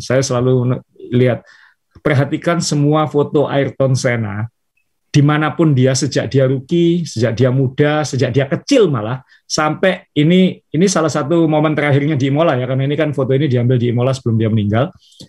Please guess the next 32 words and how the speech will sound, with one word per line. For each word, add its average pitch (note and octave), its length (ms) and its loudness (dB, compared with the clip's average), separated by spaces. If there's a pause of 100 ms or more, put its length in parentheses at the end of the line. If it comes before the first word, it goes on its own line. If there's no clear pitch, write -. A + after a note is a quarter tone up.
(380)
Senna F3 320 2
itu F#3+ 240 2
matanya F#3+ 840 2
seperti D#3+ 800 2 (1000)
yang D#3 300 -2
kalau D3+ 180 -2
saya E3 160 0
lihat, C3 400 -6
kayak D3+ 240 -2
orang E3 320 2
tersiksa F3+ 400 0
loh, A#2 160 -2
Mas G#2+ 80 -8
Yo. A2+ 160 -4
Jadi B2 320 0
orang E3 320 0
yang D#3+ 200 -2 (360)
ingin D#3+ 400 0
selalu D3 380 0
ngejar C#3 260 -2
yang C3 80 -2
terbaik C3+ 480 -2
dan C3 160 0
itu D3+ 160 0
begitu B2+ 400 -2
membebani B2+ 480 2
dirinya A#2+ 320 0
dan D#3 160 -2
itu F3 160 -2
tercermin F3 480 0
di C3+ 80 2
matanya. A2+ 400 -2